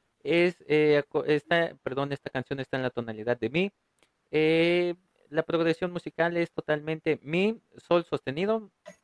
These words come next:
mantenemos el sol, eh, ya sea en variaciones con sostenido o menor. Eh,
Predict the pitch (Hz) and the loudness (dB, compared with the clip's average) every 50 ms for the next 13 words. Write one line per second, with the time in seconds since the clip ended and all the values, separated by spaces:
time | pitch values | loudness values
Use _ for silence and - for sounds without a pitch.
0 | _ _ 131 123 123 135 131 131 - 139 135 139 143 156 156 _ - _ - 117 | _ _ -20 -10 -4 -4 -4 -2 -2 -4 -2 -2 -4 -6 -8 _ -14 _ -10 -10
1 | 110 107 _ - 127 139 151 170 - _ _ _ _ _ _ _ _ _ _ _ | -10 -10 _ -4 -2 0 0 -2 -4 _ _ _ _ _ _ _ _ _ _ _
2 | - 139 127 123 131 127 - 147 143 139 131 120 117 110 - 139 139 143 135 _ | -8 -8 -6 -4 -4 -4 -2 -2 -2 0 0 -2 -2 -2 -4 -6 -6 -6 -8 _
3 | - 117 - - 113 - - 117 123 139 143 156 151 139 120 113 113 107 117 139 | -10 -12 -8 -8 -10 -8 -8 -8 -6 -4 -2 -2 0 -2 -2 -2 -4 -4 -2 -2
4 | 180 196 - _ _ _ _ _ _ _ _ _ _ _ _ _ _ _ - 131 | -2 -2 -4 _ _ _ _ _ _ _ _ _ _ _ _ _ _ _ -8 -4
5 | 127 127 123 123 123 120 120 120 123 123 | -2 -2 0 0 -2 -2 -2 -2 -4 -4